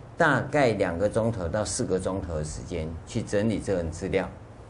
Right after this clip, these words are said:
因为这里面会有很多问题，你一定会查得出来，不会查不出来。因为刚开始你不是查多少资料的问题，你是在，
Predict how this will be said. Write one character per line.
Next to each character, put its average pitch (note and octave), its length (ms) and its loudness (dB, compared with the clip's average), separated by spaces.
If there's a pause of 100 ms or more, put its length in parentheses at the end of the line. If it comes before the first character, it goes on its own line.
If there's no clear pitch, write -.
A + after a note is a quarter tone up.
(2500)
因 E3 80 4
为 E3+ 80 6
这 F3+ 160 4
里 C#3 120 4
面 C3+ 240 4
会 C#3 120 6
有 A#2 120 6
很 G2+ 220 0
多 G#2 180 4
问 G#2+ 140 2
题， F2+ 180 -4 (1200)
你 C3+ 260 6
一 C#3+ 220 4
定 D3+ 260 6
会 D#3 160 6
查 A2 260 -2
得 A2+ 140 2
出 A2+ 200 0
来， F#2 280 0
不 A#2+ 160 4
会 C#3 140 6
查 F#2+ 240 -2
不 G#2 120 2
出 G#2+ 160 0
来。 F2 160 0 (520)
因 A3 100 6
为 A3+ 140 6
刚 A3+ 340 4
开 G#3 320 6
始 C3+ 260 2
你 G#2+ 380 4
不 A#2+ 460 4
是 F3+ 280 4
查 A#2 300 2
多 D#3+ 240 4
少 C#3+ 200 0
资 A#2+ 200 0
料 A#2+ 220 6
的 G2 120 2
问 G#2+ 240 4
题， D#2 240 -6 (1080)
你 B2 360 6
是 D#3 240 0
在， C#3 340 4